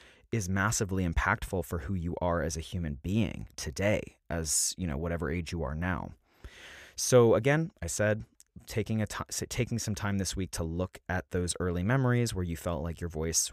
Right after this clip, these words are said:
was not honored is super important. And then I'm gonna talk a little bit now about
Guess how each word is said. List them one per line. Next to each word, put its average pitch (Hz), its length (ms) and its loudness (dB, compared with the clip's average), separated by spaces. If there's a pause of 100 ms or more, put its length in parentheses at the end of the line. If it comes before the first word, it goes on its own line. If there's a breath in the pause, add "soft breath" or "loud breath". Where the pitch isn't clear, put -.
was 87 200 -6
not 80 260 -4 (480)
honored 117 320 0 (800 loud breath)
is 107 120 -2
super 104 360 0
important. 104 480 -2 (1040)
And 120 220 4
then 117 260 6 (260)
I'm 117 80 2
gonna 127 120 4
talk 120 240 0
a 117 40 2
little 110 220 2
bit 101 180 0
now 98 520 2 (120)
about 95 420 0